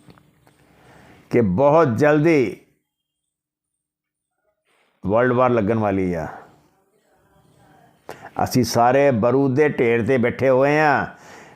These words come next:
ਵਿਦੇਸ਼ ਜਾਣਾ ਛੱਡੋ, ਆਪਣਾ ਦੇਸ਼ ਸੰਭਾਲੋ। ਜਿਹੜੇ ਅਮੀਰ ਹੈਗੇ ਆ, ਉਹਨਾਂ ਨੂੰ ਚਾਹੀਦਾ ਜਿਹੜੇ ਸਾਡੇ ਗਰੀਬ ਤਬਕੇ ਦੇ ਲੋਕ ਆ, ਉਹਨਾਂ ਦੀ ਸਹਾਇਤਾ ਕਰਨ, ਉਹ ਕੁਛ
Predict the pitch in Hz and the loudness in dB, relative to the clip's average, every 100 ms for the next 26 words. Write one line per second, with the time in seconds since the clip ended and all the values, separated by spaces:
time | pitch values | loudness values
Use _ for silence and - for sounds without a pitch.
0 | - 120 113 147 120 143 147 156 143 151 | -4 -2 0 0 0 0 0 0 0 0
1 | 175 214 - 147 151 151 131 147 147 156 | 2 2 2 0 2 0 2 2 0 0
2 | 151 143 170 160 117 - - 110 135 156 | 2 4 4 2 0 -4 -12 -2 0 0
3 | - 131 147 180 165 160 165 185 196 196 | 0 0 2 4 4 2 4 4 4 2
4 | 160 175 160 170 170 185 190 160 180 143 | 0 0 0 2 2 4 2 2 2 2
5 | 170 165 135 156 180 - 165 147 180 175 | 2 2 2 2 2 0 -2 0 0 2
6 | 165 175 190 185 196 185 131 135 190 190 | 4 4 4 2 2 0 0 0 2 2
7 | 190 202 180 120 - _ _ _ _ _ | 4 2 2 -2 -10 _ _ _ _ _
8 | _ _ _ _ _ _ _ _ _ _ | _ _ _ _ _ _ _ _ _ _
9 | _ _ _ _ _ - - 156 | _ _ _ _ _ -10 -4 -2